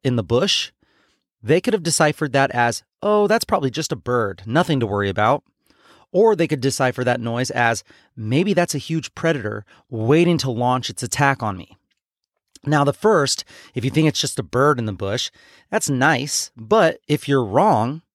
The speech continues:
then that means death. The second way of thinking about that rustle in the bush with that big predator behind it is definitely catastrophizing, and it puts them on high alert and a hyper-focused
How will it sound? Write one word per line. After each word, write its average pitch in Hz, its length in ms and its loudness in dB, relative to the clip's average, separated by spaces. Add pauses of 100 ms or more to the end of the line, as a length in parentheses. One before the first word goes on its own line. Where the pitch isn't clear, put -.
(300)
then 139 160 2
that 151 180 2
means 139 300 2
death. - 580 -4 (560)
The 143 120 0
second 220 400 2
way 131 160 4
of 117 100 0
thinking 120 300 -4
about 107 260 0
that 110 160 0
rustle 110 320 0
in 107 100 -2
the 104 60 -2
bush 101 580 -6
with 120 180 -4
that 120 260 0
big 143 220 2
predator 117 440 0
behind 104 380 -4
it 107 160 -4
is 104 160 -4
definitely 170 640 0 (120)
catastrophizing, 104 1120 -2 (600)
and 156 100 4
it 160 80 0
puts 220 200 0
them 190 140 2
on 151 100 4
high 143 180 2
alert 117 360 2
and 117 140 -2
a 107 60 0
hyper-focused 127 920 -4